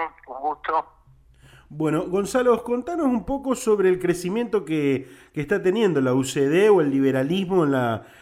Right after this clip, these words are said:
Speaker 2: en la provincia de Santa Fe, sobre todo.
Speaker 1: Sí, bueno, en mi provincia, Rosario es mi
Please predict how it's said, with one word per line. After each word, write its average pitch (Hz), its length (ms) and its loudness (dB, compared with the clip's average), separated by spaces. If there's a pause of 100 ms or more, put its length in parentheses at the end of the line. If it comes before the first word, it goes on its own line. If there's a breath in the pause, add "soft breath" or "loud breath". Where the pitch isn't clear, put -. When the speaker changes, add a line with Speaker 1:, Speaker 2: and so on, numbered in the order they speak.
Speaker 2:
en 135 80 -2
la 135 100 0
provincia 165 380 0
de 135 80 -2
Santa 135 300 -4
Fe, 254 160 -2
sobre 131 260 -2
todo. 135 520 -4 (1900 loud breath)
Speaker 1:
Sí, 196 240 -4
bueno, 151 400 0 (680)
en 135 180 -4
mi 160 140 -4
provincia, 160 840 2
Rosario 139 480 -4
es 131 80 -14
mi 139 80 -10